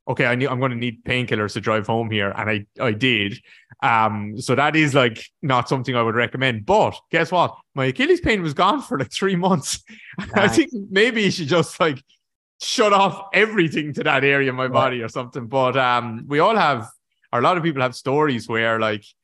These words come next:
Speaker 1: and I, sh-, I do shit on manual therapy a lot, even though I, I think it's beneficial. I just don't like people who only do that and think, like, this is the, the cure to everything. But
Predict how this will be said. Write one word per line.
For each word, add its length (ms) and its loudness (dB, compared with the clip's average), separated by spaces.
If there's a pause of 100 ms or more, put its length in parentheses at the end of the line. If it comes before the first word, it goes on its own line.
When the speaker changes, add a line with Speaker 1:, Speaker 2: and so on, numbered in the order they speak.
(160)
Speaker 1:
and 120 -4
I, 100 0
sh-, 80 -8 (100)
I 160 2
do 280 0
shit 240 -2
on 300 -2
manual 280 -2
therapy 400 0
a 60 -4
lot, 320 0
even 180 0
though 160 4
I, 240 0
I 20 0
think 200 -4
it's 120 -8
beneficial. 640 -2
I 60 0
just 220 -8
don't 220 -4
like 240 -2
people 440 -4 (840)
who 180 -8
only 380 4
do 160 2
that 240 2
and 160 -6
think, 260 -8
like, 180 -2
this 180 -6
is 100 -8
the, 340 -6
the 100 -8
cure 260 -4
to 120 -2
everything. 420 -2
But 320 -2